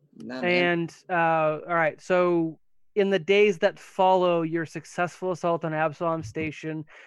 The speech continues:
Speaker 2: your saving of the Vermilion Blur, and your basically complete destruction of the Gerson Sphere, uh, some semblance of order has begun to be restored. You have helped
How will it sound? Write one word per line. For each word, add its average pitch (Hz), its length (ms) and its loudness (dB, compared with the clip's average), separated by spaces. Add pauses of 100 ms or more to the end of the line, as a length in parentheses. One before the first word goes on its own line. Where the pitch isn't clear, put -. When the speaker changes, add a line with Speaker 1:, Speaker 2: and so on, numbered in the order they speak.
(120)
Speaker 2:
your 170 220 0
saving 175 840 2
of 165 320 0
the 156 80 -4
Vermilion 165 580 -2
Blur, 156 640 -6 (380)
and 165 440 -2
your 160 540 -2 (100)
basically 170 600 -6 (100)
complete 170 480 -4
destruction 165 580 -8
of 147 120 -8
the 160 80 -10
Gerson 151 500 -8
Sphere, 143 580 -12 (480)
uh, 160 260 -2 (1080)
some 185 380 -2
semblance 208 560 -6
of 170 180 -6
order 180 420 -2
has 151 400 -6 (200)
begun 165 380 -4
to 156 60 -12
be 156 260 -6
restored. 143 640 -12 (360)
You 190 280 -6
have 208 160 -4
helped 190 440 -4